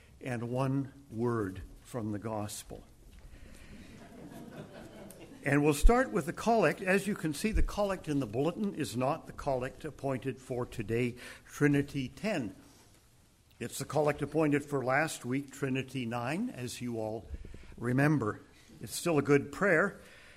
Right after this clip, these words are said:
The essence of Anglicanism, by the way, is in its prayers, and the essence of the prayers of Anglicanism are the collects.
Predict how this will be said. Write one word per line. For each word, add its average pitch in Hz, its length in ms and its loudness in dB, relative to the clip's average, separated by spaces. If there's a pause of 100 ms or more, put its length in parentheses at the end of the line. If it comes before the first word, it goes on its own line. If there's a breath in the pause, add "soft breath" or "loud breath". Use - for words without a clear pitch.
(140 loud breath)
The 151 200 2
essence 180 480 2
of 143 100 -2
Anglicanism, 139 840 2
by 120 280 2
the 123 120 -2
way, 120 180 4
is 143 260 0
in 123 100 0
its - 280 -6
prayers, 131 640 -2 (720 soft breath)
and 120 100 -6
the 127 140 -2
essence 151 440 -2
of 117 160 -2
the 110 80 -8
prayers 185 440 0
of 135 100 -4
Anglicanism 127 800 -4
are 127 220 -4
the 123 80 -6
collects. - 800 -8